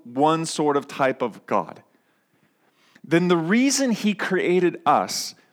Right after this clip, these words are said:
was out of some kind of lack, or maybe some kind of need of acknowledgement. But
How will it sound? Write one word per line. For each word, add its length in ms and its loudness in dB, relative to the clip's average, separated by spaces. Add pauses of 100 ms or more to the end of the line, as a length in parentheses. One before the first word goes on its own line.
(300)
was 180 -2
out 160 4
of 100 -4
some 440 0
kind 380 -2
of 180 -2 (180)
lack, 680 -8 (1800)
or 640 2
maybe 300 2
some 320 0
kind 320 0
of 160 -2
need 420 0 (100)
of 140 -2
acknowledgement. 960 -4 (2250)
But 340 2